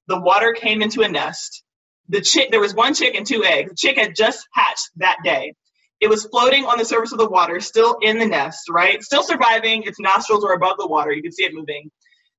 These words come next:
All of a sudden, a fish, a mummy chog, leaps out of the water and into the nest, right? This chick is still floating on the water. The, the fish is under the chick.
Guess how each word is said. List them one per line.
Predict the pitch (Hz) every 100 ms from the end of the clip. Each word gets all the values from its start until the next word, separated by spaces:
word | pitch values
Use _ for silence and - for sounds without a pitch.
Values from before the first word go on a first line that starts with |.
| _ _ _ -
All | 226
of | 302
a | -
sudden, | 370 302 202 196 226 - _ _ _ _ _ - _ -
a | 208 208 -
fish, | 359 - - - -
a | 220 220
mummy | 208 254 269
chog, | 240 233 165 139 139 170 _ _ _ _ _ _ _ _
leaps | 202 214 330 330 -
out | 233 285
of |
the | 269
water | 220 185 170 170
and | 190 -
into | 233 294
the | 220
nest, | 185 156 165 - - - _ _ _ _ _ _ _ _
right? | 339 330 - - _ _ _ _ _
This | 277 - -
chick | - -
is | 302
still | - 277
floating | - 294 294
on |
the | 277
water. | 220 202 190 190
The, | 190 190
the | 202 -
fish | 285 330
is | 302
under | 226 226
the | 233
chick. | 226 - 539